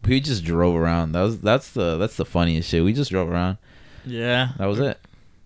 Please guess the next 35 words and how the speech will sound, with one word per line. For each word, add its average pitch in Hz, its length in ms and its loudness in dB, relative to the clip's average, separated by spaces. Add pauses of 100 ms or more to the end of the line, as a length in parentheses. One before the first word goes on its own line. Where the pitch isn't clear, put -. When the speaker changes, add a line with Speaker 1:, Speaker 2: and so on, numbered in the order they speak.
(180)
Speaker 1:
And - 100 -10
Speaker 2:
That 120 60 -4
Speaker 1:
then 139 80 -4
Speaker 2:
night 151 140 -2
was 123 120 -6
kinda 107 340 -8
Speaker 1:
we 90 120 -10
ended 123 220 -2
Speaker 2:
iffy. 82 220 0
Speaker 1:
up - 60 -8
with 95 140 0
some 98 180 0
Shaw. 95 540 2 (920)
Speaker 2:
Wasn't 214 260 -2
the 156 60 0
best 135 280 2
of 143 100 -2
nights, 143 300 0
but 123 400 -2
it 120 80 -4
made 117 200 -2
it 104 80 -8
worth - 260 -10
it - 40 -10
at 110 120 -10
the 117 80 -12
end. - 200 -14 (600)
Speaker 1:
Yeah, 262 460 12
I - 120 8
mean, 240 200 8
I 135 120 6
really 208 240 10
wanted 110 220 8
to 98 80 -2
have 95 460 0